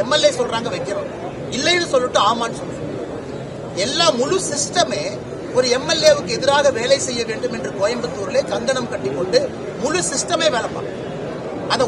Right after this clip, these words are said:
உடைச்சு வேலை பார்க்கணும். நான் போன வாரம் பார்த்தேன், என் டி பி சி, என் டி பி சி வேறு வேறு அமைப்புல இருந்து அங்கன்வாடி, அங்கன்வாடிக்கெல்லாம் நிறைய பண உதவி வாங்கி கொண்டு வந்து பதினோரு அங்கன்வாடிக்கு பண்றாங்க. ஏன்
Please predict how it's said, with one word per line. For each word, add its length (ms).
உடைச்சு 380
வேலை 180
பார்க்கணும். 320
நான் 180
போன 260
வாரம் 260
பார்த்தேன், 300
என் 160
டி 140
பி 140
சி, 100
என் 120
டி 140
பி 140
சி 140
வேறு 220
வேறு 140
அமைப்புல 360
இருந்து 260
அங்கன்வாடி, 500
அங்கன்வாடிக்கெல்லாம் 760
நிறைய 220
பண 100
உதவி 240
வாங்கி 180
கொண்டு 200
வந்து 200
பதினோரு 320
அங்கன்வாடிக்கு 540
பண்றாங்க. 280
ஏன் 100